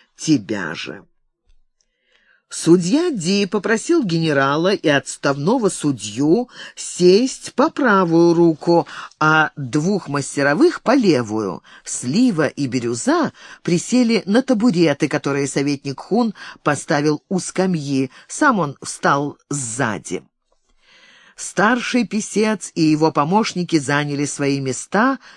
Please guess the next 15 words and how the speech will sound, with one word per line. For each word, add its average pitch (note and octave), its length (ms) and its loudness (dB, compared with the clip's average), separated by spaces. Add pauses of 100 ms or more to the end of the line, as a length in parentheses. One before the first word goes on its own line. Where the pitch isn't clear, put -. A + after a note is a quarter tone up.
(220)
за D3+ 260 2
боковым D3+ 540 0
столом. A2 680 -4 (280)
Мажун B3 560 2
и F3 180 -2
Цзяо D3 480 0
Тай D#3+ 380 0
стояли C#3+ 480 -2
наготове F3+ 540 -2
по - 120 -4
углам B2+ 400 0
террасы. G2+ 760 -8 (320)
Когда D#3 400 0
все - 260 -2
расселись, B3 880 -2